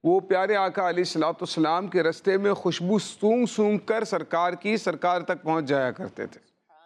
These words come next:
اسی بات کو اعلیٰ حضرت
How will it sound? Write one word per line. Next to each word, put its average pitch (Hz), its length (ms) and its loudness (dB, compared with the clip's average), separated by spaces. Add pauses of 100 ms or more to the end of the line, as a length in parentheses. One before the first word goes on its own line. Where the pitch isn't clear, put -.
(1120)
اسی 240 240 0
بات 196 280 -2
کو 185 100 2
اعلیٰ 175 280 2
حضرت 147 360 -2